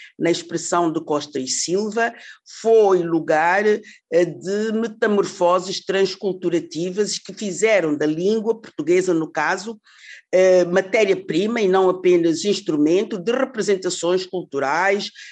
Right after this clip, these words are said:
de representações simbólicas, de identidades forjadas nas margens desse rio,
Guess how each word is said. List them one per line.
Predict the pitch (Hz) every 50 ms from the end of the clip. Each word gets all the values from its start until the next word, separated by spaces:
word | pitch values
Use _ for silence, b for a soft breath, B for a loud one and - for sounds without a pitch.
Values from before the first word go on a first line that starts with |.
| B _
de | - 202
representações | 214 214 208 214 202 196 180 180 180 180 196 190 180 - 190
simbólicas, | 175 151 127 120 139 156 175 196 214 208 208 208 208 214 185 165
de | 220
identidades | 262 254 220 240 214 208 208 202 170 175 180 185 185 180 - - - -
forjadas | 196 190 165 143 180 123 120 180 175 180 196 190 190 B B B B B -
nas | 170 202 214 202 151
margens | 175 190 185 - 180 180 190 180 156 175 190 185 190 185 - B B B B B -
desse | 214 208 208 - -
rio, | 202 175 170 165 143 127 120 123 120